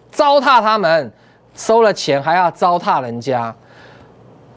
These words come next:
我是不能在那边阿弥陀佛，业障啊！所以，请你先把岐黄的游戏规则记下来。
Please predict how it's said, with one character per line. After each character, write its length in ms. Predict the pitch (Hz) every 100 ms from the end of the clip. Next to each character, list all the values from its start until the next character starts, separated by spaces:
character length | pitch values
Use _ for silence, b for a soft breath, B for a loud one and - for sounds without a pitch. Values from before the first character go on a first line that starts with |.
| - - - - - - - - - - -
我 120 | 120
是 100 | 185
不 120 | 202
能 120 | 160
在 120 | 160 175
那 60 |
边 120 | 180
阿 220 | 175 165 160
弥 180 | 156
陀 200 | 139 139
佛， 220 | 127 123 139
业 220 | 196 160
障 340 | - 180 117 101
啊！ 240 | - - _ _ _ b b b b b b b b -
所 200 | 202 226
以， 200 | 165 -
请 300 | - 170 208
你 100 | 190
先 320 | 127 - 202 208
把 280 | - 120 104
岐 320 | - 151 175
黄 260 | 147 135
的 160 | 151 135
游 220 | 123 131
戏 220 | 160 185
规 260 | 143 170 170
则 340 | - 107 101 104 - _ b b b b b - -
记 220 | - 190
下 260 | 208 165 113
来。 220 | -